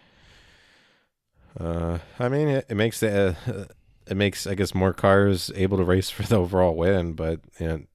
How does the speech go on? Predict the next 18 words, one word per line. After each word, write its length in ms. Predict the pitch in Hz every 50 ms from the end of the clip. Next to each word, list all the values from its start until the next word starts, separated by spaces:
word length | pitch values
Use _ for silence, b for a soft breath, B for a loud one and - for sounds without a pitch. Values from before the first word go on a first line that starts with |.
| _ -
not 220 | 92 90 87 82
necessarily 580 | 87 85 - - - - 95 104 92 87 82 80
in, 160 | 80 80 - -
all 140 | 87 85 82
in 80 | 80 80
the 60 | 78
same 240 | - 82 78 78 -
class. 380 | - 92 82 76 73 71 -
So, 360 | - - - 76 76 78 90 b b b b b b b b b b b b b b b b b _ _ _ _ _ _ _ _ _ _ _ _ _ _ _ _ _ _ _ _ _ _ _ _ _ _ _ _ - -
um, 360 | - 82 80 80 82 - - -
and 320 | - 127 123 120 120 117 117
with 180 | 110 - -
only 580 | 123 120 113 107 104 101 98 95 95 92 90 - -
really 400 | - 104 104 101 92 90 92 90
three 300 | 85 - - - 92 87
cars 380 | - - 101 90 90 110 80 -
right 200 | 87 85 82 82
now, 500 | 87 82 82 80 80 80 82 82 82 87